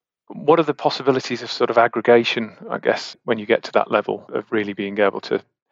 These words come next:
aggregate that data across the whole fleet?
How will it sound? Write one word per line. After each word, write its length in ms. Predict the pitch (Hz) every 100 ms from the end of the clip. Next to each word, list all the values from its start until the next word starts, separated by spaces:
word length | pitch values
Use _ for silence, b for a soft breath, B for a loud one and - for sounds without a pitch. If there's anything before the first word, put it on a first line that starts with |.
| _ _
aggregate 460 | 113 113 113 104 -
that 200 | 98 -
data 340 | 110 95 - 120
across 340 | - - -
the 80 | -
whole 320 | - 104 98 _ _ -
fleet? 440 | - 110 -